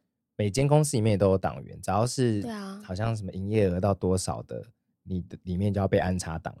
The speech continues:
Speaker 1: 员。<laughs> 所以就，对啊，党员很多。然后这个会呢，他们的职权就是要讨论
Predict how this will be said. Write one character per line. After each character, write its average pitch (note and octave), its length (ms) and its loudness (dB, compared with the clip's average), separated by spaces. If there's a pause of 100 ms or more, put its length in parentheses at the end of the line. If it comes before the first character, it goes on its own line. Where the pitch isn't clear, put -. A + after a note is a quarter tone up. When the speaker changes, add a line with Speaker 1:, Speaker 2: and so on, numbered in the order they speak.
Speaker 1:
员。 - 100 -20 (200)
<laughs> - 2500 4 (440)
所 B2 140 6
以 B2 40 4
就， B2+ 220 8 (540)
对 C#3+ 100 4
啊， C3 180 4
党 A2 180 0
员 A2 100 4
很 F#2+ 160 2
多。 G2 220 2
然 G2+ 80 2
后 B2+ 60 4
这 E3+ 120 0
个 D#3+ 120 6
会 D3+ 280 4
呢， G#2+ 400 0 (320)
他 - 100 -4
们 D#3+ 80 4
的 C#3+ 60 6
职 A2+ 160 -2
权 G#2+ 160 -2
就 G#2 80 0
是 G#2 100 -2
要 G#2+ 100 2
讨 F2 180 -4
论 F#2+ 320 0